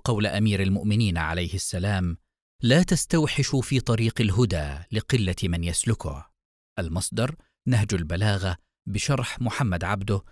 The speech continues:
الجزء الثاني، صفحة مائة واحد وثمانين،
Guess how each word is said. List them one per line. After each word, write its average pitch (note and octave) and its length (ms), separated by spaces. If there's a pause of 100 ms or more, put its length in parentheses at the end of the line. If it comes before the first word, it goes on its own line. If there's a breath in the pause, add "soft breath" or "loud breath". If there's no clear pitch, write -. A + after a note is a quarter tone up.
(180 soft breath)
الجزء E2 300
الثاني، A2 560 (320)
صفحة A#2+ 520
مائة G#2+ 220
واحد G2 340
وثمانين، F#2 760